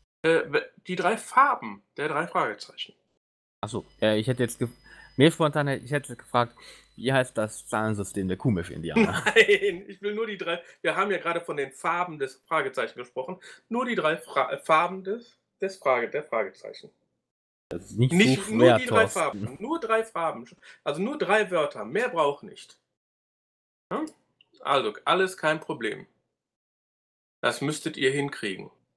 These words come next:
Speaker 2: Ich wollte gerade sagen, das ist keine so schwere Frage, Thorsten.
Speaker 1: Ja, wer sagt denn, dass wir schwere Fragen stellen müssen?
Speaker 2: Ja, niemand.
Speaker 1: Nein, müssen wir nicht. So, ähm, machen wir
Speaker 2: Wei-,
Speaker 1: mal weiter.
Speaker 2: weiter im Text.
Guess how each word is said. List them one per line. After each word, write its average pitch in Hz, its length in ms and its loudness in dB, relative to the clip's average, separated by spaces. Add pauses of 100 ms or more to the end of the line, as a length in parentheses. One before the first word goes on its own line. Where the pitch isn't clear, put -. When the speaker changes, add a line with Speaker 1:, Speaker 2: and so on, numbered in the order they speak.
(120)
Speaker 2:
Ich 104 60 -6
wollte 104 120 -4
gerade 98 100 -2
sagen, 107 180 2
das 101 120 -6
ist - 180 -12
keine 117 320 0
so 101 240 0
schwere 92 400 -4
Frage, - 420 -6
Thorsten. - 540 -12 (840)
Speaker 1:
Ja, 143 180 4
wer 147 160 4
sagt 185 220 0
denn, 185 80 2
dass 165 160 -4
wir 151 80 -2
schwere 139 460 -4
Fragen 202 400 -6
stellen 101 400 -6
müssen? - 280 -18 (720)
Speaker 2:
Ja, 80 800 -2 (560)
niemand. 92 240 4
Speaker 1:
Nein, 185 400 0 (600)
müssen 156 240 -4
wir 262 140 2 (260)
nicht. - 400 -4 (560)
So, 190 240 6 (720)
ähm, 220 380 -2
machen 214 260 0
wir 135 60 10
Speaker 2:
Wei-, 127 40 10
Speaker 1:
mal 190 140 0
weiter. 160 400 2
Speaker 2:
weiter 127 240 6
im 117 140 -6
Text. - 400 -6